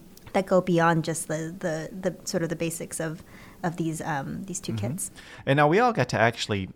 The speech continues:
Speaker 2: um, go hands-on with this and assemble, um, you know, some of these kits. And one of the things that really jumped out at me, um, that I don't know you necessarily get just from watching the video is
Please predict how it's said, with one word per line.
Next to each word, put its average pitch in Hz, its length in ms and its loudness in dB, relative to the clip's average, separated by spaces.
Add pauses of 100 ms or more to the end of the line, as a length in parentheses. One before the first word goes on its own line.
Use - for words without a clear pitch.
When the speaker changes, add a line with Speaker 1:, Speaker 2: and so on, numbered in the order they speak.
(120)
Speaker 2:
um, 92 420 0 (640)
go 123 120 4
hands-on 175 480 2
with 113 100 -2
this - 220 -4
and 95 80 -2
assemble, 113 520 2 (440)
um, 104 280 4
you 101 60 -2
know, 98 80 0
some 101 200 -4
of 95 80 -4
these 98 180 -4
kits. 98 320 -2
And 113 120 2
one 151 120 2
of 180 80 -2
the 160 80 -2
things 135 300 -2
that 107 120 2
really 131 240 2
jumped 127 320 0
out 113 160 6
at 98 100 0
me, 107 360 -2 (420)
um, 110 140 2
that 110 120 6
I 117 100 8
don't 123 180 4
know 113 80 2
you 110 120 2
necessarily 107 560 0
get 104 220 0
just - 180 -2
from 104 140 -4
watching 101 380 -2
the 95 80 -2
video 104 440 0
is 95 380 -2